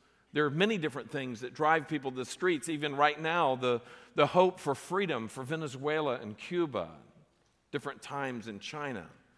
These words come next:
different times in various other nations around the world where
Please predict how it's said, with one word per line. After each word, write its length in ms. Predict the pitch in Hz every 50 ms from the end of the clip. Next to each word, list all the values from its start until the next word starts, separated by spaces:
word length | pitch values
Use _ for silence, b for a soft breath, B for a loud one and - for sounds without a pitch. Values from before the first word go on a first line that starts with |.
| b b b b b b b b b _ _
different 260 | 131 117 135 - -
times 400 | - 135 131 127 120 120 107 117
in 100 | 107 104
various 380 | 101 131 135 127 117 107 - - -
other 220 | 143 139 139 139 131
nations 500 | 131 131 139 135 - - 143 127 117 131
around 300 | 127 131 127 131 131 123
the 60 | 120
world 480 | 120 131 147 147 131 117 110 101 107
where 360 | 113 127 120 113 110 107 98